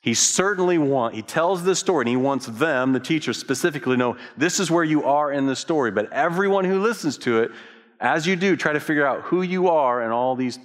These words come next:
parts and pieces and where you fit. So right after he tells them, "You're guilty," he says this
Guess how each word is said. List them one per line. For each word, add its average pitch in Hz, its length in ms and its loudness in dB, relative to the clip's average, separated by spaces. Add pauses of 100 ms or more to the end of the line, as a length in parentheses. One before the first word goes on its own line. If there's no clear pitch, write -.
parts 123 240 -4
and 113 140 0
pieces 104 500 -2 (640)
and 101 180 -2
where 101 120 0
you 98 120 -2
fit. - 340 -8
So 107 100 -2
right 113 280 2
after 180 360 -2
he 147 100 -4
tells 139 320 0
them, 107 280 -2 (920)
"You're 98 200 -4
guilty," 95 840 -4
he 107 100 -4
says 95 320 -2
this 85 420 -8